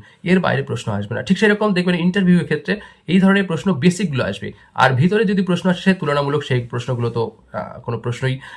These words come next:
আহ, কোনো সলিউশন হতে পারে না, যে, আহ, এটা হবে বা কমন হতে পারে না, সলিউশন তো না, আসলে কমন হতে পারে না, সেগুলো আপনাদেরকে দেখতে হবে। অর্থাৎ মোটামুটি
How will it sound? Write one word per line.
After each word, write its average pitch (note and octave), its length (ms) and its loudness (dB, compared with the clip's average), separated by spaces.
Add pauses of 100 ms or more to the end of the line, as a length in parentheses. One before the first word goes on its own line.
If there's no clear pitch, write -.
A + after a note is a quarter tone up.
(120)
আহ, A2 460 2
কোনো A#2 420 0 (220)
সলিউশন B2+ 640 -2 (140)
হতে - 320 -2
পারে G2 200 -2
না, G2 160 -6 (240)
যে, C3+ 320 0 (200)
আহ, - 220 -8
এটা C#3+ 220 2
হবে A#2 480 0
বা E3+ 60 2
কমন G#3 320 6
হতে C3 140 2
পারে G2+ 100 -4
না, G2+ 80 -6
সলিউশন C3 380 -2
তো B3 80 -4
না, - 140 -6
আসলে D3 240 -6
কমন A#2 280 0
হতে G#2+ 180 -8
পারে F#2+ 200 -6
না, F#2+ 140 -6 (240)
সেগুলো F3 360 2
আপনাদেরকে G#2+ 460 -4
দেখতে - 300 -12
হবে। F2+ 220 -10 (800)
অর্থাৎ A#3 360 -2
মোটামুটি B3 840 0